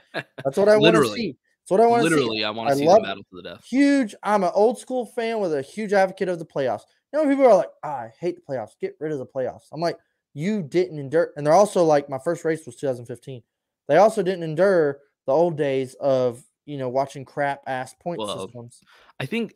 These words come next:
Speaker 1: I think also Jimmy Johnson swayed you on that as well, but
Speaker 2: Well, Jimmy Johnson kinda ruined it for a lot of us.
Speaker 1: <laughs>
Speaker 2: I
Speaker 1: He did.
Speaker 2: respect the shit out of him.
Speaker 1: Are you worried that we're coming into another Jimmy Johnson era with Kyle Larson?
Speaker 2: I don't, I don't think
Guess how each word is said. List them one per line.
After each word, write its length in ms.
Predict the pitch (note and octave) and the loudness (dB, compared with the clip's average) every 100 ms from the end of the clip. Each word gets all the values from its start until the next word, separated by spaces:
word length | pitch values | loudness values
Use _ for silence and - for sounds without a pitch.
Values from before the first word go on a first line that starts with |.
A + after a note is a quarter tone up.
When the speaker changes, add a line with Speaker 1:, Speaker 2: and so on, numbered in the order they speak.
| - | -4
Speaker 1:
I 100 | D3 | -2
think 240 | D3+ D#3+ | -2 -4
also 800 | B2+ C3+ C3 B2+ A2 G2+ G2 D2+ C#2 G#2+ _ | -2 -2 -2 -4 -4 -6 -10 -14 -20 _ _
Jimmy 280 | - D3 B2+ | -8 -6 -6
Johnson 560 | A#2 A#2 G#2 A2 A#2 F#2+ | -6 -6 -6 -10 -14 -12
swayed 280 | A2+ G2 | -8 -8
you 80 | F#2+ | -10
on 140 | E2 D2+ | -16 -14
that 240 | D2+ A#1+ | -14 -16
as 100 | G#1 | -18
well, 240 | - C2 A1+ | -18 -18 -18
but 160 | - - _ _ _ _ - | -18 -20 _ _ _ _ 2
Speaker 2:
Well, 200 | D#3 E3+ | 4 4
Jimmy 200 | D3+ G3 | 2 -4
Johnson 280 | G#3 G#3 F#3+ | 0 0 0
kinda 180 | F3+ F3 | -6 -4
ruined 260 | D#3+ E3 D#3 | -2 -4 -6
it 60 | |
for 120 | C#3+ | -8
a 20 | C3 | -6
lot 200 | A#2+ A2 | -6 -6
of 80 | |
us. 280 | G2+ - - - | -10 -20 -20 -6
Speaker 1:
<laughs> 60 | D#3 C#3+ - - - - | -4 -4 -8 -16 -12 2
Speaker 2:
I 240 | D#4+ C3+ | 2 6
Speaker 1:
He 80 | B3+ | 4
did. 340 | - C#3+ C#3 D#3+ | 4 0 0 2
Speaker 2:
respect 220 | F#3 F#3 _ - | 0 0 _ -8
the 80 | E3 | -8
shit 240 | - G3 | -4 0
out 160 | F#3 F3+ | 2 2
of 80 | F3 | 2
him. 240 | F3+ F#3 F3 | 0 -2 -2
Speaker 1:
Are 80 | F#3+ | 0
you 180 | D4+ C#4+ | 2 6
worried 380 | F3 G3 A#3 | 6 6 0
that 120 | E3+ C3+ | -4 -4
we're 240 | D3+ D#3+ | -2 -2
coming 360 | D3+ D#3 D#3+ D3 | -2 -4 -4 -4
into 240 | C#3+ D#3+ | -6 -6
another 240 | C#3 C3 | -6 -6
Jimmy 260 | B2+ C3+ C3 | -8 -8 -8
Johnson 380 | B2+ A#2 A#2+ C3+ | -6 -6 -6 -8
era 200 | C3 C3+ | -6 -6
with 200 | B2 - | -6 -6
Kyle 220 | A#2+ A2+ | -6 -4
Larson? 480 | G2 G#2 - C3 C3 _ | -6 -8 -10 -14 -16 _
Speaker 2:
I 40 | C3+ | -8
don't, 320 | B2+ B2 A#2+ | -4 -6 -6
I 100 | C3 | -8
don't 340 | B2+ B2 B2+ - | -4 -4 -6 -8
think 280 | C3 C3 | -10 -10